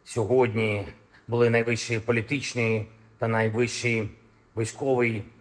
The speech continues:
рівні спілкування. Дуже предметні розмови послів з міністром оборони, а, з главкомом, з командувачем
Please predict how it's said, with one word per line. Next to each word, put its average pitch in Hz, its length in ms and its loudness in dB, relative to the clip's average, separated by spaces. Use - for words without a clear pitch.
рівні 131 400 2
спілкування. 123 720 4
Дуже 135 180 6
предметні 113 500 2
розмови 135 440 2
послів 127 460 0
з 98 80 -10
міністром 123 420 2
оборони, 131 580 2
а, 113 220 0
з 95 80 -8
главкомом, 135 1000 4
з - 100 -14
командувачем 117 840 4